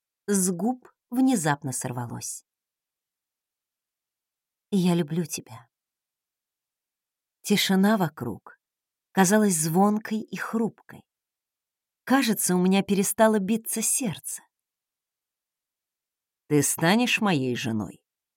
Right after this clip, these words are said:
Вдруг сделал предложение Зорн. Сдвинув рукав на платье,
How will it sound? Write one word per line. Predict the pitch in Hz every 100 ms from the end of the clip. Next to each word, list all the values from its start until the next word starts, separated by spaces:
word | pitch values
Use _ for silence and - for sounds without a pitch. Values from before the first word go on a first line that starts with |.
| _ _ _ _ _ _ _
Вдруг | 233 202 185 139
сделал | 131 147 135 131
предложение | - 143 131 131 127 123 113 117
Зорн. | 117 113 - _ _ _ _ _ _ _ _ _ _ _
Сдвинув | 180 160 180 233 247 220 196
рукав | 180 214 -
на | 175
платье, | 160 185 247 269 - -